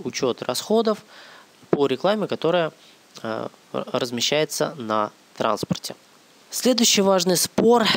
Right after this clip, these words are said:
который был рассмотрен в две тысячи девятнадцатом году, это спор, э, по делу Мурманский завод рад-, радиоизмерительных приборов. В данном деле была затронута, м,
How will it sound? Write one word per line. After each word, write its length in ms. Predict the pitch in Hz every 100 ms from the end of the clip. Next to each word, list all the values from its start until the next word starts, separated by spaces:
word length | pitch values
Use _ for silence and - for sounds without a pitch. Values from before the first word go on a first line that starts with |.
| -
который 680 | - 147 - 180 160 147 127 143
был 280 | 143 156
рассмотрен 600 | 143 135 165 156 - 131
в 260 | 127 139 131 120
две 180 | 117 135
тысячи 680 | - 143 - - 123 113 127
девятнадцатом 720 | 120 135 196 214 214 - 180
году, 460 | 165 165 156 160 151 -
это 760 | 190 214 - - 175 170 156 147
спор, 600 | - - 160 175 202 196 - - - - - - 123
э, 260 | 120 117 -
по 280 | 143 143 135
делу 380 | 127 160 190 170
Мурманский 500 | 139 170 156 - 123
завод 500 | 113 123 131 175 180
рад-, 320 | 139 156 147 -
радиоизмерительных 1000 | 131 143 139 120 117 117 113 - 117 -
приборов. 460 | - 123 123 98 - - - - - - - -
В 40 | 135
данном 360 | 196 202 185
деле 320 | 180 240 214
была 320 | 151 156 175 165
затронута, 800 | 165 160 180 180 165 165 156 147 - - -
м, 100 | 127